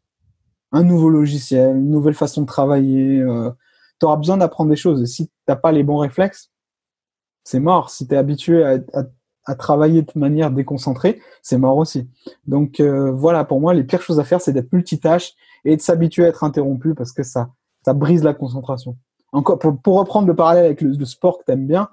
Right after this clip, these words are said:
euh, c'est comme si, euh, tu t'entraînais à faire, euh, de la course, du marathon, du sprint.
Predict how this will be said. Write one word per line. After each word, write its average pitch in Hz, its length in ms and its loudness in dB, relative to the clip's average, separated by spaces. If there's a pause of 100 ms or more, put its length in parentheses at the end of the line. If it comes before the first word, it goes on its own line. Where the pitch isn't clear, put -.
(400)
euh, 120 240 -2
c'est 131 180 -4
comme 196 240 2
si, 202 380 0
euh, 131 200 0
tu 127 300 -8
t'entraînais 165 680 0 (300)
à 123 100 -8
faire, 147 320 0
euh, 123 360 -2
de 120 160 -6
la 120 140 -2
course, 185 280 -2
du 135 80 -4
marathon, 135 400 -2
du 131 100 -4
sprint. 226 360 -2